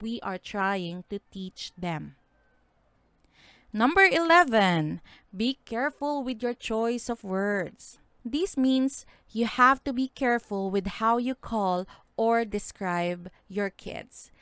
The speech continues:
And this goes to those people surrounding your kids as well. My daughter is chubby, and she's always been called "come here pig" by my cousins. For them, it was just a harmless joke. They thought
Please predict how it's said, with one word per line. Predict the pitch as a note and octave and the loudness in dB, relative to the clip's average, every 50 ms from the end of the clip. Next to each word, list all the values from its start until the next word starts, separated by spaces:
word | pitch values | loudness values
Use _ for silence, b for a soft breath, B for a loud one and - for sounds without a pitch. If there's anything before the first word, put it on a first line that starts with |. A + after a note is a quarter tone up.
| B B B B | B B B B
And | - G#3+ A3 A3 G3+ | -4 -2 -2 0 0
this | A#3+ C4+ D4+ C#4+ - | 0 0 0 -2 -4
goes | A3+ G#3+ A3+ A3 A3 A3+ - - | -2 2 2 4 4 2 0 -2
to | - G#3 F#3 | -2 -2 -2
those | E3+ E3+ G#3 A3 A#3 B3+ B3+ - - | -2 -2 0 0 0 0 -2 -6 -10
people | - A#3+ A#3+ A#3 A3+ - F3 E3+ F3 F3+ | -8 -8 -8 -6 -4 -4 -4 -2 -2 -4
surrounding | - - G#3+ G3 F#3 F#3+ F#3 F#3+ G3 G#3 G3 F3+ E3+ E3 F3 F3 | -6 -8 -6 -6 -4 -4 -4 -4 -4 -6 -6 -6 -6 -6 -8 -8
your | F3+ F#3 F3+ | -8 -8 -10
kids | - - - F#3+ F3 F3 E3 E3 - - - - | -10 -8 -6 -4 -2 -2 -4 -6 -12 -12 -12 -12
as | E3+ - - | -12 -10 -10
well. | F3+ E3+ E3 D#3 D3 D3+ D3 - _ _ b b b | -8 -6 -6 -6 -8 -10 -12 -16 _ _ b b b
My | - G#3 A#3 B3+ D4 E4 | 0 4 6 6 6 6
daughter | D#4+ C4 C4+ C4 C4 C4 - - C4 C4 C4 B3+ - | 6 4 6 6 6 6 4 2 0 0 0 -2 -4
is | G3+ G3 - | -6 -6 -6
chubby, | - - - - G#3 G3+ G3 - - - - E3+ E3 _ _ | -10 -10 -2 0 0 0 0 -2 -8 -12 -12 -14 -18 _ _
and | - F#3 - | -10 -8 -6
she's | G3 F#3+ - - - | -6 -8 -8 -6 0
always | - A3 B3 C4 C4 C4 B3+ - | 4 4 6 6 4 2 0 -2
been | - A3 G#3+ G#3+ | -2 -2 -4 -2
called | - - G3+ F#3+ F3+ F3+ - _ | -2 0 2 2 2 0 -2 _
"come | - - - G#3+ G#3+ A3 A3 | -8 -2 0 0 0 0 0
here | G3+ F#3 F3+ | -2 -4 -4
pig" | - - F#3+ E3 D#3+ D#3+ D#3+ D#3+ | -6 -6 -6 -4 -4 -6 -6 -2
by | E3+ F3 F3 | -2 0 0
my | F3+ F3+ E3+ E3+ | 0 -2 -4 -4
cousins. | - - - F3 E3+ - - - - - - - - - b b b b b b | -6 -8 -8 -8 -8 -10 -12 -12 -14 -14 -14 -14 -16 -16 b b b b b b
For | b - C4+ C4 C4+ | b -2 -2 -2 2
them, | A#3+ B3+ B3 A#3+ A#3+ B3+ C4 | 4 4 4 4 4 2 -2
it | - C#4+ - C4+ | -4 -8 -4 -2
was | A3+ G#3 - | -4 -4 -4
just | - - A3 G#3 - | -6 -6 -6 -4 -2
a | - G3 E3+ - F#3+ | -2 -2 -2 0 0
harmless | F#3 F#3 G3 F#3+ F3+ F3+ - - | 0 0 0 -2 -4 -4 -6 -8
joke. | E3+ - - F#3 E3 D3+ - - - - B B B B B B - | -6 -2 0 0 0 0 -2 -6 -14 -20 B B B B B B -20
They | F3 E3+ G#3+ A3+ C#4 D#4+ | -8 -2 0 0 0 2
thought | - - A#3 G#3+ G#3+ | 0 0 2 2 0